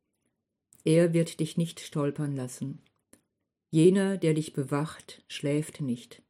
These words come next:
Nein, der Wächter Israels schläft und schlummert nicht.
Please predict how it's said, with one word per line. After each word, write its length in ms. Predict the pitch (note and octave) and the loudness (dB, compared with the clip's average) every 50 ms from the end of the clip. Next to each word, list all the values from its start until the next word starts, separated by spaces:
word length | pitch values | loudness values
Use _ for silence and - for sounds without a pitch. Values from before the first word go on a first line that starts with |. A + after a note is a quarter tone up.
| _ _ _ _ _ _ _ _ _ _ _ _ _ _ _ _ _ _ _ | _ _ _ _ _ _ _ _ _ _ _ _ _ _ _ _ _ _ _
Nein, 520 | - D#3 C#3+ C#3+ D3+ D#3 E3 F3 F3+ F3+ - - _ - | -4 -2 0 0 2 2 0 0 -2 -4 -8 -12 _ -2
der 160 | - D#3 C#3+ D3 | 0 2 4 4
Wächter 340 | D#3+ F3 E3 - G3 - | 2 2 2 -2 -2 0
Israels 800 | - F3+ F#3+ F#3 - - G3 F3 D3+ E3+ E3+ E3+ E3+ - - - | 2 2 2 0 0 -4 -2 0 2 2 0 0 -2 -6 -10 -10
schläft 500 | - - D#3 D3 D3+ D#3 E3 E3 - - | -6 -2 0 2 2 2 2 0 -2 -6
und 140 | - F3+ E3 | -6 -4 -4
schlummert 460 | - - E3+ D#3+ D3 C#3 C3+ C3+ - | -4 -2 -2 -2 -2 -2 -4 -6 -6
nicht. 420 | C#3+ C3 C3 B2+ - - - - | -8 -8 -8 -10 -12 -20 -20 -20